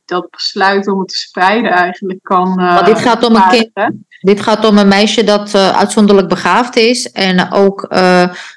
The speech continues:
Speaker 2: vorig jaar, ehm, niet iedere dag naar school ging, hè, omdat ze ook, eh,
Speaker 1: Mhm.
Speaker 2: nou ja,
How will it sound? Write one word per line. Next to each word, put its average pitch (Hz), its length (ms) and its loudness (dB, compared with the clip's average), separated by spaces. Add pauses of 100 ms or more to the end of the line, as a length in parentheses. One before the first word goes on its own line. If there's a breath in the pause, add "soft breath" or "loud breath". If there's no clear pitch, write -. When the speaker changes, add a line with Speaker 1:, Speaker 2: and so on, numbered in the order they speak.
Speaker 2:
vorig 190 400 0
jaar, 180 580 0
ehm, 165 800 2 (580)
niet 202 560 2
iedere 202 360 2
dag 190 180 -2
naar 175 100 0
school 220 280 2
ging, 233 280 0
hè, 202 160 2
omdat 190 300 0
ze 196 100 -2
ook, 185 240 -2
eh, 165 280 2
Speaker 1:
Mhm. 214 100 2
Speaker 2:
nou 185 140 2
ja, - 140 -4